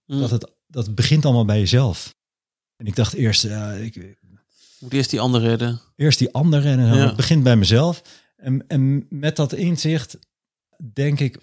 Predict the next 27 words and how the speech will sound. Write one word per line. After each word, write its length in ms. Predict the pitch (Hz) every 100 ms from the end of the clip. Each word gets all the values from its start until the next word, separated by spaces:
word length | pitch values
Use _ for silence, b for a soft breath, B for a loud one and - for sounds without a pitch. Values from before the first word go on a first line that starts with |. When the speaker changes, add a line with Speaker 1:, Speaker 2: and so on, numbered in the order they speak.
| 127
Speaker 2:
het 160 | - -
is 120 | 135
al 120 | 135
zo, 440 | 120 139 160 160 151
het 120 | 117
zou 160 | 156 139
al 120 | 127
zo 240 | 120 156
mooi 320 | 160 147 135
zijn 300 | 117 135 127
als 220 | 131 120 110
ik 100 | 110
gewoon 240 | 127 120
lekker 220 | 131 131
mezelf 420 | 113 95 123 160
kan 180 | - 170
zijn. 380 | 147 151 190 208 _ _ _ _ _ _ _ _
Daarmee 560 | 110 131 156 147 131
een 60 | 113
goed 240 | - 127
voorbeeld 440 | - 156 131 113 110
voor 200 | - 123
mijn 180 | 113 104
omgeving. 720 | 98 - 123 143 165 202 190 _ _ _ _ _ _ _ _ _ _ _ _ _ -
Mijn 200 | 117 117
eigen 240 | 110 -
kinderen, 540 | 120 107 104 107 110